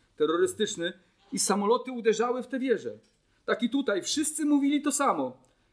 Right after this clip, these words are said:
jak jedna z pieśni, którą śpiewaliśmy: „Jezus żyje.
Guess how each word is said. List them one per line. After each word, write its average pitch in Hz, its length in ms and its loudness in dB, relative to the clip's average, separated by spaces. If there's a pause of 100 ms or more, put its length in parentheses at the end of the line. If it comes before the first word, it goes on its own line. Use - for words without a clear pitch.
(120)
jak 185 260 -2
jedna 247 300 -2
z - 100 -4
pieśni, 180 480 0
którą 208 480 -4 (540)
śpiewaliśmy: 214 880 -2
„Jezus 226 440 0
żyje. 220 460 0